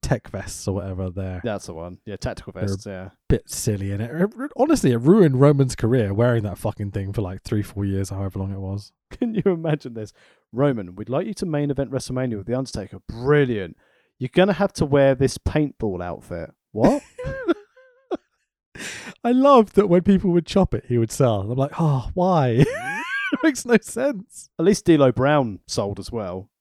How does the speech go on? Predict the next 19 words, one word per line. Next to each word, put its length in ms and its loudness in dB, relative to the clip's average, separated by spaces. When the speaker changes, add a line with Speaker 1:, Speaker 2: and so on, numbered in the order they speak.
Speaker 2:
Oh, 140 2
that's 260 2
it. 140 -2
Maybe 140 -2
Speaker 1:
Yeah, 80 -6
Speaker 2:
it's 100 -6
a 60 -2
hat 220 -2
Speaker 1:
sure. 120 -6
Speaker 2:
tip 60 -12
to 60 -8
D'Lo 320 0
Brown. 540 -4
<laughs> 540 -18
Speaker 1:
But 160 -18
D'Lo 260 -2
Brown 220 2
had 320 2
the 360 4